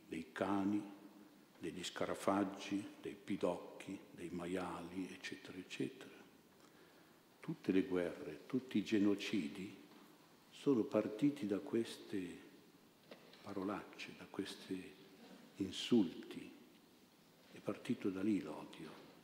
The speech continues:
dall'insulto, con queste parole sprezzanti. Nell'insulto, nel disprezzo snobistico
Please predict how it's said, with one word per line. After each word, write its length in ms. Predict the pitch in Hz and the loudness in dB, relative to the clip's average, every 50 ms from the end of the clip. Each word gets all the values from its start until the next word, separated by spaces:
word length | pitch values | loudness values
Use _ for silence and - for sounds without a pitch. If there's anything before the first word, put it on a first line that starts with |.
| - - | -20 -12
dall'insulto, 840 | - 87 85 - 90 82 - - - - 117 92 85 - - - - - - - | -12 -10 -8 -8 -8 -8 -8 -4 0 2 2 2 0 -2 -8 -12 -12 -12 -14 -14
con 220 | - - 101 90 - | -6 -6 -4 -4 -2
queste 360 | - 120 110 - - - 98 | -2 -2 -2 -2 -4 -4 -6
parole 500 | - - - 87 95 98 92 - - - - - - - - - - - - - - - - - - - - - - - - - - - - - - - - - - - - - - - | -6 -4 -4 -2 -2 -2 -2 -4 -6 -12 -16 -18 -18 -20 -20 -20 -20 -20 -18 -18 -20 -20 -20 -20 -20 -20 -20 -20 -20 -20 -20 -20 -20 -20 -20 -20 -20 -20 -20 -20 -20 -20 -20 -20 -20 -18
sprezzanti. 1040 | - - - - - - 82 - - - - 107 98 85 76 78 80 - - - - - - - - - - - - - - - - - - - - - - - - - - - - - - - - - - - - - | -16 -16 -10 -8 -6 -6 -6 -6 0 4 6 6 6 6 2 -2 -6 -8 -12 -14 -14 -14 -16 -18 -20 -20 -20 -20 -20 -20 -20 -20 -20 -20 -20 -20 -20 -20 -20 -20 -20 -20 -20 -20 -20 -20 -20 -20 -20 -20 -20 -20 -16 4
Nell'insulto, 1080 | - 113 117 117 120 117 110 110 - - 139 135 127 131 - - - 113 107 - - - | 8 8 12 12 12 12 12 10 8 8 10 10 8 6 4 2 2 2 2 2 0 0
nel 180 | 113 107 104 104 | 2 2 2 4
disprezzo 920 | 104 104 101 - - - - 113 110 107 - - - - - 98 95 - - - - - | 2 2 0 0 -2 4 6 8 8 8 6 0 -4 -2 -2 -2 -2 -2 -6 -10 -12 0
snobistico 920 | - 104 98 95 98 98 117 120 113 - - - 113 104 - - 104 101 - | 4 6 6 6 6 6 4 4 4 0 -2 -4 -4 -4 -2 0 0 0 0